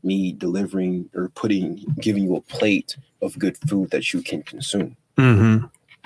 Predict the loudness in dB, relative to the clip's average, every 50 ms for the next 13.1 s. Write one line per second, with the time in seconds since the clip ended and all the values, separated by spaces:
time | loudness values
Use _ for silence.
0 | -8 -6 -4 -4 -2 -2 -2 -2 -4 -6 -4 -4 -2 0 0 0 0 0 -2 -2
1 | -4 -6 -6 -10 _ _ -12 -12 -10 _ -6 -4 -4 -4 -4 -6 -6 -4 -4 -4
2 | -4 -4 -2 0 0 0 -2 -4 -8 -4 -2 -2 -2 -2 -4 -6 -6 -8 -6 -2
3 | 2 4 6 6 6 6 4 4 4 2 2 2 0 0 0 -2 -4 -6 -6 -4
4 | -4 -2 -2 -2 -2 -4 -6 -8 -4 -4 -2 0 -2 -2 -2 -4 -10 -10 -12 -18
5 | -18 -18 _ -10 -6 -4 -4 -4 -6 -8 -6 -4 -4 -4 -4 -6 _ -8 -6 -4
6 | -2 0 0 -2 -2 -4 -4 -4 -2 -2 -2 -2 -4 _ -4 0 2 2 2 2
7 | 0 0 0 0 0 0 0 0 -2 -2 -4 -2 0 0 0 0 -2 -4 0 2
8 | 2 2 2 2 2 0 0 0 0 -2 -2 -2 -2 0 0 0 0 0 0 -2
9 | -2 -2 -2 0 0 -2 -2 -4 -6 -6 -4 -4 -4 -4 -4 -6 -8 _ _ -6
10 | -4 -4 -2 -2 -2 -2 -2 -2 -2 -4 -6 _ _ _ _ -20 _ _ -18 -18
11 | -18 _ _ -2 0 2 4 6 6 6 6 6 6 4 6 6 4 4 6 6
12 | 6 6 6 6 4 2 _ -4 -2 0 0 2 0 0 -2 -2 0 2 4 4
13 | 4 2